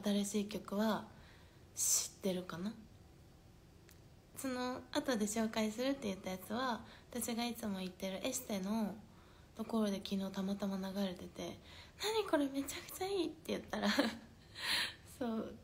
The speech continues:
教えてくれました。うん。まさかの俊足。それね。うん。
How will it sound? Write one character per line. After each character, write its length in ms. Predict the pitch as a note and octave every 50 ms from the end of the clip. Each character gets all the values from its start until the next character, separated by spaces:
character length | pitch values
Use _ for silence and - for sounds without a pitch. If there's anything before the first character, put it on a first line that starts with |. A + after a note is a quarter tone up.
| - - - - - -
教 80 | G#3+ G#3 -
え 100 | A3 G3+
て 120 | G3+ G3+ G3
く 120 | - -
れ 140 | F#3+ F#3 F#3+
ま 100 | F#3 F#3+
し 140 | F#3 - -
た。 100 | - - - - - - - - - - - - - - - - - - - - - - - - - - - -
う 40 |
ん。 320 | A#3+ A#3 A3+ G#3+ G#3 G#3 G#3 - - - - - - - - - - - - - - - - - - - - - - - - -
ま 100 | - E4
さ 180 | F4 E4+ F4 D4+
か 160 | - - A3
の 140 | G3+ G#3 G3
俊 260 | - - B3 A3+ A3
足。 140 | G#3+ - G#3+ - - - - - - - -
そ 120 | - D4 D4
れ 100 | D4 D4+
ね。 180 | D4+ E4 G4 A#4 - - - - - - - - - - - - - - - - - - - - - - - - - - - - - - - - - - - - - - - - - - - - - - - - - - - - - - - - - - - - - - - - - - - - - - B3
う 20 |
ん。 460 | A#3+ A#3+ A#3 A#3 A#3 A#3 A3+ A#3 A#3+